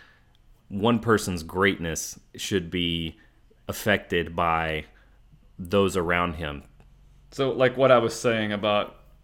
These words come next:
Speaker 2: players who are the so-called stars, they should receive a, a large portion of the blame in the N B A. That just flew right over your head <laughs> earlier. You, you didn't, like,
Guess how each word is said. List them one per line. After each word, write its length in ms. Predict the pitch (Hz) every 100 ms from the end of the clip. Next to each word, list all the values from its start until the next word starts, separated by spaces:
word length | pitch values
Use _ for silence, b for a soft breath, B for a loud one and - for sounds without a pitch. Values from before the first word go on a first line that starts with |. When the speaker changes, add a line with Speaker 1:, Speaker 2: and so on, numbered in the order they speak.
| - - - - -
Speaker 2:
players 920 | - 123 120 110 107 98 - - - - - -
who 120 | -
are 80 | 113
the 60 | 107
so-called 400 | - 120 113 110
stars, 420 | - 117 107 95
they 100 | 110
should 220 | 110 113
receive 460 | 104 104 113 110 104
a, 140 | 98 -
a 60 |
large 500 | 104 107 107 107 104
portion 300 | - 117 107
of 60 | 107
the 60 | 104
blame 200 | 110 107
in 60 |
the 40 | 104
N 80 | 104
B 160 | 104
A. 160 | 104 101 b b b b - _
That 160 | 120 107
just 180 | 110
flew 220 | - 123 110
right 200 | 107 110
over 160 | 104
your 140 | 104 104
head 460 | 113 117 123 -
<laughs> 40 | -
earlier. 600 | 127 123 135 139 - -
You, 200 | 123 117
you 160 | 123
didn't, 260 | 139 139 123
like, 260 | 123 120